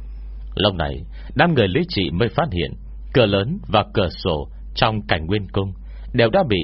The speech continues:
những bức tường vô hình chặn kín. Bất kể người ở trong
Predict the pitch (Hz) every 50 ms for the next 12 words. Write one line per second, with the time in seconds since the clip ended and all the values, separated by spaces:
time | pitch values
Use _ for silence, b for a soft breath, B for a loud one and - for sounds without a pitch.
0 | - - 90 98 135 135 - - 196 185 - - 101 90 85 80 98 117 107 82
1 | 90 85 80 73 - - 95 73 170 - - 90 87 90 147 196 208 - b b
2 | b b b b b b b 196 202 - - 131 110 98 92 98 95 95 - -
3 | - 90 82 80 - - 139 139 135